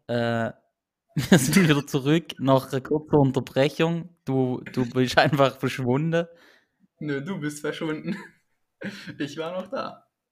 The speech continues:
Speaker 1: Äh, wir
Speaker 2: Aber
Speaker 1: sind
Speaker 2: das
Speaker 1: stehen
Speaker 2: wäre, das wäre
Speaker 1: geblieben.
Speaker 2: die Streiterei, die wir auch, äh, gerade hatten, wer bei Final Rap jetzt gesagt hat, dass wir oberkörperfrei gehen und wer nicht.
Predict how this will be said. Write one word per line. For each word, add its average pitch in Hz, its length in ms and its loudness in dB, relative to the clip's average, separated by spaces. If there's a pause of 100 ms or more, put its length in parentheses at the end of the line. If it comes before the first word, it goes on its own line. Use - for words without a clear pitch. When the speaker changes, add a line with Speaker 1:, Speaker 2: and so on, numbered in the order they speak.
(1160)
Speaker 1:
Äh, 117 300 2
wir 123 160 4
Speaker 2:
Aber 123 60 2
Speaker 1:
sind 131 100 4
Speaker 2:
das - 120 2
Speaker 1:
stehen 135 200 2
Speaker 2:
wäre, 151 100 6
das 143 240 -2
wäre 151 120 2
Speaker 1:
geblieben. 147 280 0
Speaker 2:
die - 80 -18
Streiterei, 135 480 -2
die 131 140 -4
wir 123 140 0
auch, 127 280 -4
äh, 127 300 -2 (400)
gerade 139 400 -4
hatten, 131 380 -6
wer 123 260 0
bei 123 160 0
Final 127 320 -4
Rap 123 200 -2
jetzt 127 220 -10
gesagt 131 320 -6
hat, 131 140 -8
dass 131 160 -8
wir 131 60 -6
oberkörperfrei 131 640 -2
gehen 135 180 -6
und 135 100 -8
wer 131 140 -6
nicht. - 280 -12